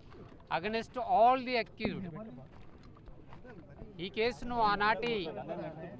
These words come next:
ఎస్పీ గారు, రంగనాథ్ గారు సీరియస్గా తీసుకోవడం, ఇన్వెస్టిగేషన్ ఆఫీసర్గా పి శ్రీనివాస్ గారిని నియమించడం, ఆయన team of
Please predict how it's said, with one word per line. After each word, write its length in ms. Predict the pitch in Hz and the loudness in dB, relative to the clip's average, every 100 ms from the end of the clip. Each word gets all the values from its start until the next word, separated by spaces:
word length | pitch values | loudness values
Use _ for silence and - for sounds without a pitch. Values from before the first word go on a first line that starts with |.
| - | -10
ఎస్పీ 320 | 175 - 233 | -10 -4 4
గారు, 360 | 226 220 226 240 - - - - - - | 8 10 8 0 -10 -14 -14 -14 -16 -8
రంగనాథ్ 420 | 156 180 220 233 226 | -4 -2 4 4 6
గారు 240 | 226 226 | 6 6
సీరియస్గా 520 | 175 208 220 - 226 | 2 -2 -2 -2 -6
తీసుకోవడం, 680 | 214 214 - 226 226 233 233 - 254 220 226 220 220 214 - - | -6 -8 -2 2 6 6 4 -10 -8 -10 -10 -12 -12 -16 -14 -8
ఇన్వెస్టిగేషన్ 560 | 180 240 - 240 233 226 | 0 0 2 -2 2 6
ఆఫీసర్గా 760 | 220 220 - 220 214 220 165 160 | 6 6 -2 0 4 6 6 4
పి 200 | 220 220 - | -2 -2 -2
శ్రీనివాస్ 480 | 220 233 226 196 | -2 6 6 6
గారిని 560 | 208 220 208 208 180 143 - - | 6 8 8 6 4 2 -6 -2
నియమించడం, 760 | 160 214 220 170 220 226 226 - 220 190 - - - 147 | 4 4 4 4 8 8 6 -8 -10 -10 -10 -12 -6 6
ఆయన 280 | 165 226 226 208 | 10 12 12 10
team 300 | 196 226 220 | 8 0 8
of 180 | 240 | 8